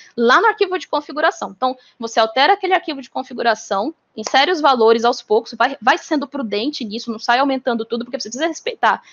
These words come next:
a questão de, de, de, daquilo que o, o, a quantidade de processos que o, o, o, que o sistema em si suporta,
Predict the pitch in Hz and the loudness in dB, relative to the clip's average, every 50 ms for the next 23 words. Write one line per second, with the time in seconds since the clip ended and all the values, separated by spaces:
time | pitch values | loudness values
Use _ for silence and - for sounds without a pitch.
0 | _ _ - - 220 - - 233 - - 226 226 220 190 190 214 220 214 196 185 | _ _ -4 -4 0 0 0 0 2 0 0 0 0 -2 -4 -4 -6 -6 -6 -6
1 | 202 208 202 185 190 202 202 196 190 180 - _ _ _ _ _ 208 208 202 - | -8 -8 -8 -8 -8 -8 -6 -6 -8 -10 -14 _ _ _ _ _ -2 -2 0 0
2 | 285 294 349 349 - - 277 262 262 254 247 - 233 226 - 214 214 - 233 226 | 0 0 0 -2 -2 -4 -2 0 0 0 0 0 -2 0 0 0 0 0 -2 -2
3 | 247 220 233 254 254 254 269 - 285 285 - - 233 226 233 - - - - _ | 0 2 2 2 2 -2 -4 -2 -2 0 0 0 0 -2 -2 -4 -10 -12 -10 _
4 | - 233 226 208 - 220 208 208 208 202 202 - 202 202 190 - - - 226 208 | -4 -2 -2 -2 -2 -4 -2 -2 0 0 -2 -2 -2 -6 -6 -8 -8 -8 -8 -8
5 | - _ _ _ _ _ - - 392 - - 381 349 320 294 294 277 247 - - | -8 _ _ _ _ _ -4 -4 -4 0 2 2 2 2 2 0 -2 -8 -12 -12
6 | 247 - 254 254 349 427 - - 440 | -2 2 6 6 6 4 4 -2 -4